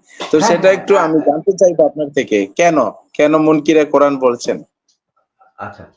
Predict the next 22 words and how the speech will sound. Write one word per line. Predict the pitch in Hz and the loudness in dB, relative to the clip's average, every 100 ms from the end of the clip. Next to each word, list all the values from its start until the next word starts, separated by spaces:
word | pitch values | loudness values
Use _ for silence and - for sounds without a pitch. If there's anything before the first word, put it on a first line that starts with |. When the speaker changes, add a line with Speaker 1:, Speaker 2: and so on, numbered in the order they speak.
| _ _ _ _ _ _ _ _ _ _ _ - | _ _ _ _ _ _ _ _ _ _ _ -6
Speaker 1:
ঠিক | 123 | -4
Speaker 2:
খুব | - | -4
Speaker 1:
আছে, | - | -8
Speaker 2:
সুন্দর | - 139 175 | -10 -6 -6
Speaker 1:
বল। | 170 | -6
Speaker 2:
প্রশ্ন | - - | -10 -10
করছেন, | 139 - 139 185 196 | -14 -10 -10 -10 -10
খুব | 147 143 | -12 -12
সুন্দর, | 147 139 151 147 143 | -14 -12 -12 -14 -16
সুন্দর | 135 131 151 | -16 -14 -14
প্রশ্ন | 151 - 139 | -16 -18 -20
করছেন। | - - - | -18 -18 -18
এটা | 113 127 | -16 -12
আসলে, | 131 123 123 131 131 131 - | -10 -10 -12 -10 -10 -10 -12
আহ, | 123 | -14
আহ, | 117 120 120 117 - _ _ _ _ _ _ _ _ _ _ _ _ - _ | -14 -14 -14 -14 -20 _ _ _ _ _ _ _ _ _ _ _ _ -20 _
সবারই | - 139 170 | -6 -4 -4
বলা | 175 131 107 | -4 -6 -8
উচিত | 104 127 - _ _ _ | -12 -14 -18 _ _ _
এই | 123 131 | -14 -14
সব | 123 147 120 101 | -12 -10 -10 -10
ব্যক্তিদেরকে, | 123 - 117 101 95 92 | -14 -16 -18 -16 -18 -20